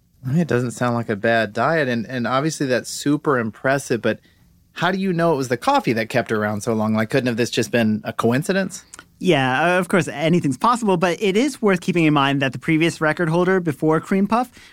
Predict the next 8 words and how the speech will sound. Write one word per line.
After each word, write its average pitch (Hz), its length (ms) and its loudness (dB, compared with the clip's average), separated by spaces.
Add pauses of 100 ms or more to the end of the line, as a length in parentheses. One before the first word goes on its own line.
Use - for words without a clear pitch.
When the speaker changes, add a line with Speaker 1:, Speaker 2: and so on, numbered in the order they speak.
Speaker 2:
was 160 140 2
a 165 80 4
thirty-four-year-old 170 1040 0
cat 143 240 0
named 131 260 0
Grandpa 151 720 0
Rex 123 380 -4 (100)
Allen. 113 480 -6